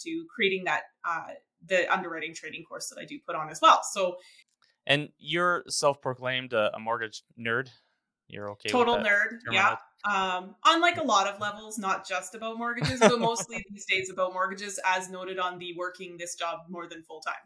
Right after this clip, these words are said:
Speaker 1: right?
Speaker 2: Yes. <laughs>
Speaker 1: Yeah.
Speaker 2: In your experience, when you're talking with clients, uh, do they assume that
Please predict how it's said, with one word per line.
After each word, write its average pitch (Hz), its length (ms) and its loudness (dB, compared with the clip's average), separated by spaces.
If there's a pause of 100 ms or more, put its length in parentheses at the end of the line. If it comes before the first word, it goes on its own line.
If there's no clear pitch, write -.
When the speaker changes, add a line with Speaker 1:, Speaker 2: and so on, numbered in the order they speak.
(140)
Speaker 1:
right? 285 140 4 (200)
Speaker 2:
Yes. - 260 -4 (320)
<laughs> 185 80 2 (520)
Speaker 1:
Yeah. 202 120 0 (180)
Speaker 2:
In 233 240 0
your 233 240 2
experience, 120 720 0
when 127 140 -4
you're 143 120 0
talking 127 720 4
with 113 360 -2
clients, 98 800 -4 (580)
uh, - 140 -10 (160)
do 160 140 0
they 208 160 4
assume 156 640 0 (420)
that 117 720 8